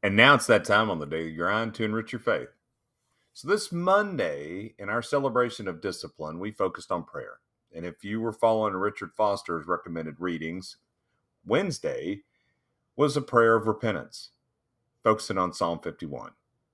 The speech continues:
Now, nearly all biblical scholars treat Psalm fifty-one with the utmost respect.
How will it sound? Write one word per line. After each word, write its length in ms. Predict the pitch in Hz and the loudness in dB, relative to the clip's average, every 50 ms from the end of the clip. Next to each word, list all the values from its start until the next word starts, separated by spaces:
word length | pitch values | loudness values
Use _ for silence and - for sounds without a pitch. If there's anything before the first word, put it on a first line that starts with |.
| _ _ _ _ _ _ _ _ | _ _ _ _ _ _ _ _
Now, 80 | 101 107 | 2 4
nearly 320 | 117 135 143 135 123 117 | 6 8 8 8 8 8
all 240 | 113 123 143 156 151 | 8 10 10 10 10
biblical 400 | 135 147 147 143 151 139 147 135 | 10 8 6 6 4 2 2 -2
scholars 560 | - - - 123 110 98 90 85 85 - - | -2 4 4 6 6 6 4 2 0 -2 -6
treat 400 | - - 113 110 104 92 - - | -6 -4 -4 -2 -2 -4 -8 -10
Psalm 340 | - - 101 95 95 95 92 | -4 -2 0 0 0 -2 -4
fifty-one 880 | 87 - 98 87 - - 85 76 78 82 82 76 71 69 69 71 71 - _ | -6 -8 -8 -8 -8 -10 -12 -8 -6 -4 -4 -4 -6 -8 -12 -16 -18 -20 _
with 220 | 78 85 82 - | -12 -10 -10 -10
the 160 | _ 87 82 - _ | _ -14 -14 -6 _
utmost 640 | 107 110 107 92 - - 85 78 76 73 - - - | 4 4 4 4 2 -4 -8 -8 -8 -10 -12 -18 -18
respect. 420 | 69 - - _ 73 64 - - | -18 -20 -12 _ -8 -8 -8 -12